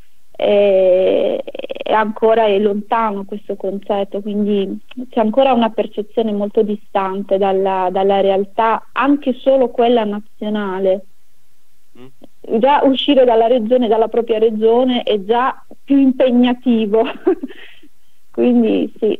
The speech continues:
Speaker 1: devo dire, almeno per questa età, sicuramente con le esperienze che abbiamo fatto,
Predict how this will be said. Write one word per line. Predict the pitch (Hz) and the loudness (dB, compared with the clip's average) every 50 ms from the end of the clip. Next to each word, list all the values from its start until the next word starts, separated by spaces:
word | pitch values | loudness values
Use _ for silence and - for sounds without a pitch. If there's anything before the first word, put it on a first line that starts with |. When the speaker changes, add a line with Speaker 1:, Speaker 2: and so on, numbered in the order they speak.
| - | -6
Speaker 1:
devo | - - 208 220 220 220 | -4 0 0 2 4 2
dire, | 214 196 226 226 240 226 | 2 2 2 4 4 4
almeno | 208 214 220 277 285 277 | 4 2 2 2 2 2
per | 262 269 233 240 | 0 0 -2 -2
questa | - 226 226 226 - - 208 208 | 0 -2 -2 -2 -2 -2 0 0
età, | 220 214 - 208 208 220 226 247 - - - - - - - | 0 0 -2 -2 -2 0 -2 -4 -6 -12 -18 -18 -18 -14 -8
sicuramente | - 247 214 240 233 233 233 240 247 247 240 | -8 -4 -2 0 0 0 0 0 0 0 0
con | 220 - 233 | 0 0 -2
le | 220 214 | -2 -2
esperienze | 220 214 - 220 208 220 226 226 226 233 208 | -4 -2 0 2 2 2 2 0 -2 -4 -4
che | - 220 | -2 0
abbiamo | 202 208 208 208 202 208 | 0 0 0 -2 -4 -8
fatto, | - - 208 190 202 214 - - - - 226 226 220 214 202 196 190 190 190 | -6 -4 -2 -2 -2 -4 -6 -10 -2 0 2 4 4 4 4 4 2 2 -2